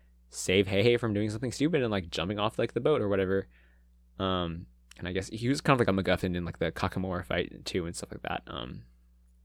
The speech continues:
but yeah, I think, uh, the messaging was, like, it was, it, it was solid. Like, um,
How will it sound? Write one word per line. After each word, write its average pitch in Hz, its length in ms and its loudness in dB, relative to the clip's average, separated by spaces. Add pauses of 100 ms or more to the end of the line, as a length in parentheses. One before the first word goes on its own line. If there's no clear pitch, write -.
(420)
but 165 100 6
yeah, 98 220 8 (560)
I - 40 -2
think, 139 200 2
uh, 95 300 4 (840)
the 107 120 0
messaging 165 380 0
was, 120 140 2
like, 101 160 0 (360)
it 151 60 -4
was, 165 100 -2
it, 104 380 -4
it - 20 -8
was 127 140 0
solid. 87 320 -2
Like, - 140 -6
um, 90 260 -4